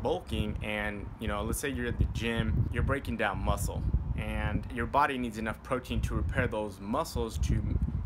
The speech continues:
bond them back together and make them even stronger, make, to make them even bigger. So that's pretty much the basis of proteins and what they do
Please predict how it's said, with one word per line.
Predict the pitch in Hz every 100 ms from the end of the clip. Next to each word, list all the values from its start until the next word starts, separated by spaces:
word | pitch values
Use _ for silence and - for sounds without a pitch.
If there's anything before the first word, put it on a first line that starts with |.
| - -
bond | 113 117
them | 110 110 98 -
back | 110 107
together | - 101 110 120 120
and | 113
make | 107 107 -
them | 107 104
even | 110 101 98
stronger, | - 120 107
make, | 98 101 -
to | 117
make | 110 107
them | 110 101
even | 104 95 90
bigger. | - 107 - -
So | -
that's | 156
pretty | - 139
much | 113 107
the | 95
basis | 98 101 - 98 95 - - -
of | 104 92 92 92 87 - -
proteins | 104 104 - 107 95
and | 92
what | 98 95
they | 95 -
do | 101 101 98